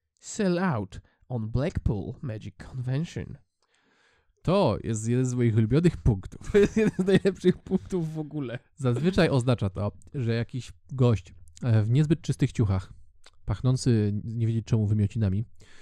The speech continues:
Speaker 2: przyniósł cztery woreczki strunowe z jakimś niewielkim rekwizytem i sprzedał wszystkie cztery.
Speaker 1: Tak, bo Blackpool jest największą konferencją magiczną na świecie. I wystawiają się tam najwięksi, najlepsi sprzedawcy magiczni z całego świata.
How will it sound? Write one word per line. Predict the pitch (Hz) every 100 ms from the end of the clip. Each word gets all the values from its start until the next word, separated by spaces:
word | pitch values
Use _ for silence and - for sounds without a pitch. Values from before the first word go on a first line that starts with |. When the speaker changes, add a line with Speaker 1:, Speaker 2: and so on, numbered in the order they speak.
| - -
Speaker 2:
przyniósł | - 147 143 143 -
cztery | - 156 160
woreczki | 135 131 - 127
strunowe | - 135 113 101 113 -
z | -
jakimś | 117 113
niewielkim | 113 110 113 120
rekwizytem | 110 - 101 95 107 135 - - - -
i |
sprzedał | - - 127 120
wszystkie | 123 - 117
cztery. | - 92 - - - _ _ _ _ _ _
Speaker 1:
Tak, | 117 104 -
bo | 113 113 110
Blackpool | 156 196 262 208
jest | 135 -
największą | 131 110 135 175
konferencją | 147 120 101 107 101
magiczną | 92 - 90
na | 78
świecie. | - 92 - 101 - _ - - - - - - -
I | 123 123 131 127 -
wystawiają | 139 156 170 208
się |
tam | 180 160
najwięksi, | 139 139 156 190 - 190
najlepsi | 120 123 -
sprzedawcy | - 113 95 - 107 -
magiczni | 110 98 - 107
z |
całego | - 98 90
świata. | - 87